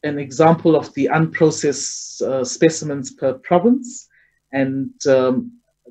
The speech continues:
the, the, the, you can see that, uh, I, I will, I'll discuss some of the strategies that we, we're trying to reduce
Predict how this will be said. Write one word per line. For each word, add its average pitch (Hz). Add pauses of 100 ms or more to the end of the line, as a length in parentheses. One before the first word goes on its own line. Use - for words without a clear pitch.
the, 127
the, 139
the, 135
you 139
can 143
see 170
that, 139 (200)
uh, 131 (520)
I, 143
I 147
will, 147
I'll 147
discuss 143
some 160
of 139
the 127
strategies 160
that -
we, 131
we're 127
trying 147
to 127
reduce 156